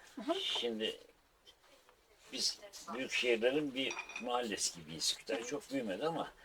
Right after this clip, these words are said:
Speaker 2: daha az nüfustan şu ana geldiği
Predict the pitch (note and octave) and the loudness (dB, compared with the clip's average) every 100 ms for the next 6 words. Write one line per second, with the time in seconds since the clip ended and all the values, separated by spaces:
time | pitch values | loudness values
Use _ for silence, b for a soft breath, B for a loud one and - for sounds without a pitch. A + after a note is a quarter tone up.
0 | B - - - - - - - - C3+ | B -10 2 6 6 2 -10 -14 -2 0
1 | B2 G2+ G2 - - - F#2+ F2+ - C3+ | 0 -2 -6 -4 -2 -2 -4 -4 -4 -2
2 | A#2 G#2+ G2 E2+ G#2 G2 F#2 G2 F#2+ E2 | -2 -2 -4 0 0 0 -2 -2 -2 -4